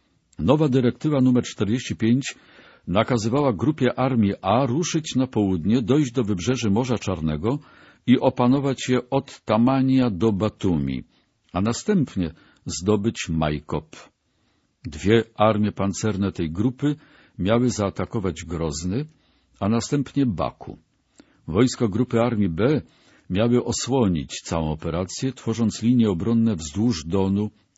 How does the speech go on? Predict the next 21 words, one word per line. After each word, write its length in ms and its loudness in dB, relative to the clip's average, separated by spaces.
od 200 6
Woronerza 640 0
do 160 -2
Kałacza, 720 -4
a 140 0
w 100 -4
miarę 200 4
postępu 500 0
wojsk 280 0
grupy 320 -2
Armii 260 -2
A 180 -2
rozciągać 680 0
obronę 380 -2
dalej 280 -4
na 100 -4
południe. 560 -8
Tylko 260 0
jedna 440 2
armia, 440 -2
szósta, 640 -6